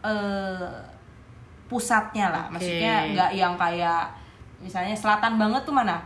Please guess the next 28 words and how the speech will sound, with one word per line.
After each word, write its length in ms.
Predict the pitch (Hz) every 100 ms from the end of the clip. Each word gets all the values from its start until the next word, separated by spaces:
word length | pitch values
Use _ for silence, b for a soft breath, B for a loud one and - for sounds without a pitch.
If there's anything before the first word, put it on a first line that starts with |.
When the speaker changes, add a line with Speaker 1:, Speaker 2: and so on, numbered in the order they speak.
| -
Speaker 1:
Pondok 720 | 214 226 233 208 226 233 -
Pinang 420 | 254 262 294 262
gitu, 160 | 214 175
itu 140 | 214
selatan 380 | 208 190 190 202
ya. 180 | 180 196
Speaker 2:
Heeh. 260 | 170 170 196
Speaker 1:
Gitu. 160 | 175 165
Ya 120 | 185
nggak, 180 | 180 175 - -
nggak 180 | 208 175
gitu, 240 | 185 202 185 175
Speaker 2:
Nggak, 180 | 165 165
Speaker 1:
gitu. 80 | 160
Speaker 2:
nggak 180 | 160 -
sih. 140 | -
Speaker 1:
Jadi 160 | - 180 185
Speaker 2:
Ya, 100 | 165
oke. 600 | 156 151 143 143 - 151 143
Speaker 1:
ya, 140 | 135 139
jadi 220 | 180 226 214
masih 240 | 202 185 175
Speaker 2:
Jadi 80 |
Speaker 1:
selatan 180 | 175 190 196 202
Speaker 2:
masih 100 | 180
Speaker 1:
kota 160 | 180 185
Speaker 2:
selatan. 180 | 185
Speaker 1:
lah. 80 | 185